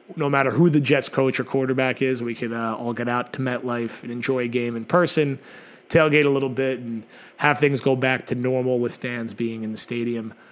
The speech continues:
uh, even here, even if they're not good. So greatly appreciate everyone listening every week and, and following along with a bad team. I try to hope that we have good content despite this being a bad team. And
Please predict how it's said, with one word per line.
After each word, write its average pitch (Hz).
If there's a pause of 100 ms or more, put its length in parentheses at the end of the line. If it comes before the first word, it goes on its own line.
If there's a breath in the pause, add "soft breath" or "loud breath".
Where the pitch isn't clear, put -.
(160 loud breath)
uh, 104
even 175
here, 120
even 131
if 120
they're 107
not 98
good. 92
So 113 (540)
greatly 165
appreciate 135 (380 loud breath)
everyone 131
listening 127
every 127
week 123
and, 98
and 107
following 120
along 110
with 107
a 110
bad 107
team. 120
I 107
try 117
to 110
hope 113
that 110
we 110
have 110
good 120
content 117
despite 117
this 123
being 123
a 123
bad 123
team. 143
And 107